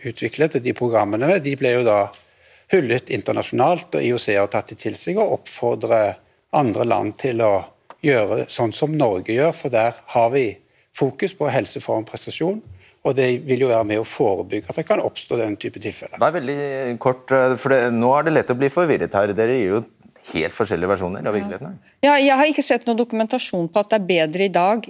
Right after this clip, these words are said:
Speaker 3: dessverre. Jeg er helt enig i at, eh, norske idrettsmedisinere i dag, de har god kunnskap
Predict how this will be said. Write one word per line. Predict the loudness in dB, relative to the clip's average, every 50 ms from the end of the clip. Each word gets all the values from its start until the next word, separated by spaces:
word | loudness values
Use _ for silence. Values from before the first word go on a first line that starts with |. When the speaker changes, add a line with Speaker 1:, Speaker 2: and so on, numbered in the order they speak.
| -16 -6
Speaker 3:
dessverre. | -2 0 0 0 2 2 2 2 4 2 2 0 0 -6 _ _ -20 -20 -20 -2 0
Jeg | 2 2
er | 2 -2 -6 -2 0
helt | 2 2 2 2
enig | 2 2 2 2 4 2 2 2 0 -2
i | -2 0
at, | 0 0 0 -4 _ 0
eh, | 2 4 4 6 6 6 4 4 2 0 -4 -12 -20 _ _
norske | -2 -2 2 2 0 0
idrettsmedisinere | 2 0 0 0 0 0 0 0 0 0 -2 -2 -2 -2 -2 -2
i | 2
dag, | 2 4 4 4 2 0 -2
de | -2 0 0 0
har | 0 0 0 2 2 2 2
god | 0 -2 -4 -4 -6 -6 -6 -4
kunnskap | -6 -6 -4 -4 -2 0 0 0 0